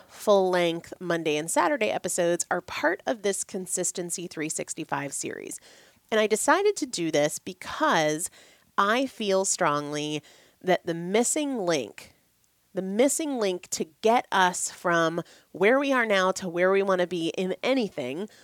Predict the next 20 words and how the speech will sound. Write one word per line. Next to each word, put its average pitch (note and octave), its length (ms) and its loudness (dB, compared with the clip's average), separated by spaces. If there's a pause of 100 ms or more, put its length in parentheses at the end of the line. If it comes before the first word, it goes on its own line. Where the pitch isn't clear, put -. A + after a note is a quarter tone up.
(140)
whether E3+ 320 2
that's D#3 340 -2
related C#3+ 440 -2
to D3+ 200 -6
our C#3 160 -4
health, A3+ 460 2 (120)
our D#3+ 220 4
weight, G#3 400 0 (120)
our D3+ 140 6
finances, G3+ 1040 0 (460)
our E3+ 140 6
relationships, G3 1040 0 (920)
the F#3+ 100 0
missing G#3+ 400 -2
link G3+ 160 -4
for G3 160 -4
most E3+ 300 -2
people E3 320 -2
is D3 160 0
consistency. - 920 -10